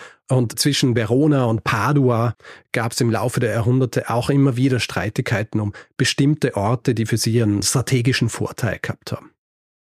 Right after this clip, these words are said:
Aber es gab zum Beispiel auch Abteien, um die sich gestritten wurde. Und eine von denen ist Nonantola, um die sich auch Bologna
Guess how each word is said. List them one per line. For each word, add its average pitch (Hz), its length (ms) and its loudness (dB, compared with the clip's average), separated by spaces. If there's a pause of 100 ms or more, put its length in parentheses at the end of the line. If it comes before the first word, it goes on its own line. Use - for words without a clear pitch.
(360)
Aber 156 180 0
es 160 120 0
gab 147 220 0
zum 160 100 2
Beispiel 135 360 0
auch 120 240 -2
Abteien, 117 720 0
um 143 120 2
die 143 120 2
sich 139 160 0
gestritten 147 560 0
wurde. 147 220 2
Und 120 80 0
eine 143 340 2
von 135 140 0
denen 131 280 2
ist - 380 -2
Nonantola, 120 1000 0 (360)
um 131 180 0
die 151 140 2
sich 151 340 -2
auch 127 420 -2
Bologna 131 720 2